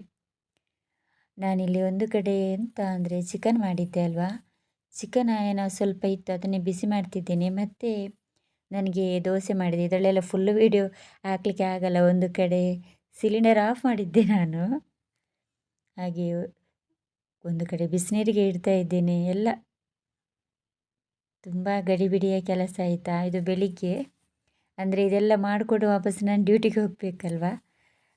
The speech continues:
ಅದಕ್ಕೆ ಎಲ್ಲ ಬೇಗ ಬೇಗ ಬೇಗ ಮಾಡ್ತಾ ಇದ್ದೀನಿ.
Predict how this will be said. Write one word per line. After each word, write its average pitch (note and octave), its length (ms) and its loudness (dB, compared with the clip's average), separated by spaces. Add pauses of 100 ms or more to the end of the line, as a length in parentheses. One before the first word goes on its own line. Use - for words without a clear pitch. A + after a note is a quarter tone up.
(100)
ಅದಕ್ಕೆ F3 320 -6
ಎಲ್ಲ F#3+ 220 4
ಬೇಗ F#3+ 200 2
ಬೇಗ F#3+ 260 -2
ಬೇಗ F#3+ 220 0
ಮಾಡ್ತಾ F#3 420 -4
ಇದ್ದೀನಿ. F3+ 460 -6